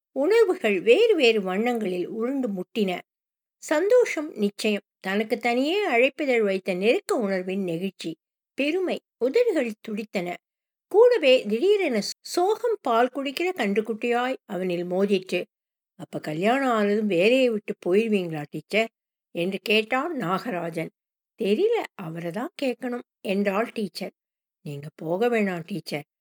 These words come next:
அவர்கிட்ட நான் சொல்றேன்" என்றபோது, "ரைட்" என்று சிரித்தபடி அவன் தலையில் தட்டிவிட்டு போனாள்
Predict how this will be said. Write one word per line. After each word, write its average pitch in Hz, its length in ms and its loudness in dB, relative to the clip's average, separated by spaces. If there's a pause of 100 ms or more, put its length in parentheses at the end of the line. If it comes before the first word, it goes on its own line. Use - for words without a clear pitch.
(240)
அவர்கிட்ட 160 500 -2
நான் 160 220 -2
சொல்றேன்" 170 540 -4 (500)
என்றபோது, 214 520 2 (120)
"ரைட்" 254 460 2 (160)
என்று 208 300 0
சிரித்தபடி 285 760 -4
அவன் 190 260 -6
தலையில் 208 480 -2 (200)
தட்டிவிட்டு 302 540 -2
போனாள் 170 480 -6